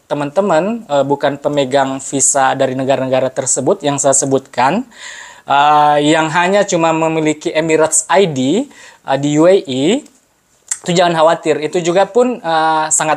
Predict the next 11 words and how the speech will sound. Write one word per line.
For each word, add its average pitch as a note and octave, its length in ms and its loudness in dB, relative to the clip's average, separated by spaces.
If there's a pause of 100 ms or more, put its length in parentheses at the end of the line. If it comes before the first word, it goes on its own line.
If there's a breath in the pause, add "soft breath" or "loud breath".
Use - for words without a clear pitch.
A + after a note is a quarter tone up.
mudah D3+ 240 0
juga, F3+ 320 2
teman-teman. C3+ 640 -8 (320 loud breath)
Jadi D#3+ 160 -2
kita F3 240 2
juga C#3+ 240 0
bisa, E3 400 0 (240)
eh, C#3+ 160 -4
apply-nya D3+ 400 0
secara C3 400 -2
online. B2 560 -6